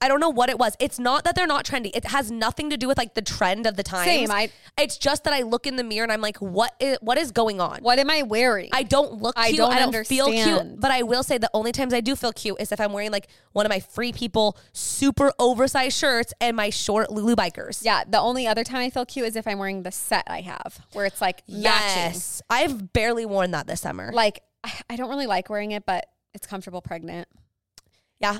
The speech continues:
Speaker 2: And, and every time I wear it, I get compliments. So I'm like, "Okay, it's still, like,
Speaker 1: It's still
Speaker 2: still
Speaker 1: in.
Speaker 2: cute."
Speaker 1: You're
Speaker 2: I'm
Speaker 1: so
Speaker 2: over it
Speaker 1: cute.
Speaker 2: because I've had it for so long. And
Speaker 1: I,
Speaker 2: I've
Speaker 1: we've had it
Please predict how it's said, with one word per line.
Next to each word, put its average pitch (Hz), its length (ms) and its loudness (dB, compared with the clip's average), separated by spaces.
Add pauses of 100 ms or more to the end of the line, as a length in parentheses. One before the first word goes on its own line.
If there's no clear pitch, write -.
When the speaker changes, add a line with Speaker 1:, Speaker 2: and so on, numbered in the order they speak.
(140)
Speaker 2:
And, 269 160 0
and - 140 0
every 262 220 0
time 311 120 -6
I 339 60 -2
wear 220 140 0
it, - 20 2
I 196 80 0
get 190 140 -6
compliments. 190 420 -6
So 202 60 -8
I'm 185 40 -6
like, 180 140 -8
"Okay, 262 200 -8
it's 208 140 -10
still, 233 380 -6
like, - 240 -12
Speaker 1:
It's - 160 -6
still 247 220 2
Speaker 2:
still 294 220 4
Speaker 1:
in. - 40 -14
Speaker 2:
cute." 262 380 -2
Speaker 1:
You're 262 120 2
Speaker 2:
I'm 240 140 4
Speaker 1:
so 240 180 6
Speaker 2:
over 240 160 4
it 269 100 6
Speaker 1:
cute. 285 100 2
Speaker 2:
because - 200 -2
I've 214 140 2
had 208 220 4
it 220 80 0
for 226 100 -6
so 220 300 0
long. 208 240 0
And 247 80 4
Speaker 1:
I, 214 60 2
Speaker 2:
I've 208 100 -4
Speaker 1:
we've 262 160 0
had 254 180 2
it - 160 -4